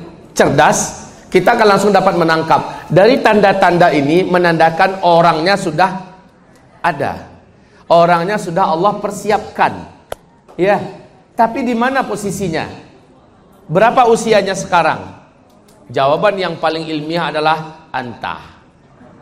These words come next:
Jawaban yang paling ilmiah. Ibarallah.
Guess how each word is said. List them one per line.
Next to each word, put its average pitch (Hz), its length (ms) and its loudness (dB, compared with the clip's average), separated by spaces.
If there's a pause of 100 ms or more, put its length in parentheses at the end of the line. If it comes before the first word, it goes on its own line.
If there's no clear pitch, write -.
(1200)
Jawaban 147 320 2
yang 143 80 -4
paling 147 200 -4
ilmiah. 110 340 -10 (840)
Ibarallah. 165 880 2